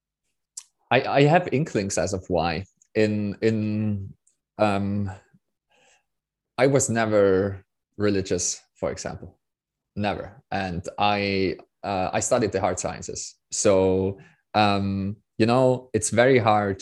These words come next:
to imbue the world with a certain sense of meaning if you know the age and the size of the universe, and that the, the, the most likely outcome is gonna be a heat death of the universe, you know? <laughs> And,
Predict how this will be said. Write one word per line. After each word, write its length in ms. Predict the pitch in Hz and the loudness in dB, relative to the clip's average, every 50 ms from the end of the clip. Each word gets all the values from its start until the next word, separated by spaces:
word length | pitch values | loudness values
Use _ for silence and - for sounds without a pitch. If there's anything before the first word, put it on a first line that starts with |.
| - 104 - | -12 -14 -14
to 560 | - - - 101 95 95 95 90 92 92 92 - _ _ _ _ | -6 -2 0 2 2 2 2 0 0 -2 -6 -10 _ _ _ _
imbue 360 | 113 104 95 107 117 117 113 | -4 -2 0 2 2 4 4
the 100 | 101 101 | 2 2
world 500 | 95 98 95 95 95 95 92 90 - - - _ _ _ _ _ _ - | 2 2 2 4 2 2 0 -2 -6 -12 -20 _ _ _ _ _ _ -4
with 500 | 95 101 98 95 95 - - - - - _ _ _ _ _ _ _ - | -2 0 0 0 -2 -4 -12 -20 -20 -20 _ _ _ _ _ _ _ -10
a 40 | |
certain 380 | 98 - - 104 95 - - 95 | -4 0 0 0 0 -2 -4 -4
sense 320 | - - 98 95 95 - | -2 -2 -2 -2 -2 -2
of 320 | 98 92 - - - - - _ _ _ - | -4 -4 -4 -8 -16 -20 -20 _ _ _ -4
meaning 500 | 101 104 104 107 113 120 127 127 127 135 - _ _ _ _ _ - | -2 -2 0 0 0 -2 -2 -6 -8 -12 -18 _ _ _ _ _ -10
if 180 | - 92 - 110 | -10 -4 -2 0
you 80 | 104 | 0
know 400 | 101 98 95 95 95 98 98 - - _ _ | 0 0 0 0 -2 -2 -4 -8 -14 _ _
the 80 | - 95 | 0 2
age 240 | 90 98 98 95 - | 2 2 2 2 0
and 100 | 95 90 | -2 -2
the 60 | 90 | -2
size 300 | 87 - 92 92 92 - | -2 -2 -2 -4 -4 -6
of 100 | 87 - | -6 -6
the 80 | 92 95 | -6 -6
universe, 600 | 95 95 95 92 90 95 95 - - - - _ _ _ _ _ _ - | -4 -4 -6 -6 -6 -6 -6 -8 -10 -10 -14 _ _ _ _ _ _ -6
and 260 | 101 95 95 92 - - _ _ _ _ | -4 -4 -4 -4 -6 -10 _ _ _ _
that 120 | - 104 92 | -6 -2 0
the, 140 | 104 104 - - - _ - | 0 -2 -2 -6 -12 _ 2
the, 260 | 123 117 - - - _ _ _ - | 2 2 2 0 -10 _ _ _ 0
the 60 | 131 | 4
most 240 | 127 147 147 139 - | 6 6 6 6 6
likely 280 | 139 120 113 - 113 | 6 4 6 4 2
outcome 360 | 101 101 101 - - 104 98 95 | 2 2 0 -2 -6 -6 -6 -6
is 80 | 92 | -4
gonna 200 | - 101 98 98 | -2 -2 -2 0
be 200 | 92 98 98 98 | -2 0 0 0
a 140 | 104 95 98 | 0 -2 -2
heat 180 | 95 117 101 - | -2 -2 -2 -2
death 180 | 98 95 - | -6 -8 -8
of 120 | 95 90 - | -10 -8 -6
the 60 | 101 | -6
universe, 420 | 95 90 85 73 - - - - - | -6 -6 -8 -12 -14 -14 -16 -12 -8
you 60 | - | -6
know? 120 | 117 - - | -6 -2 0
<laughs> 2000 | - 151 - - 156 - - 147 - - - 147 - - - - 143 - 156 190 233 233 220 214 - 160 139 - - 190 170 151 - 156 226 247 247 247 233 208 175 - | -2 2 4 4 2 4 2 0 0 0 0 -2 -2 -2 0 0 0 2 2 0 0 2 2 4 4 4 4 4 2 4 4 2 2 0 -2 0 0 2 2 0 2 4
And, 320 | 135 127 123 117 120 | 6 6 6 4 2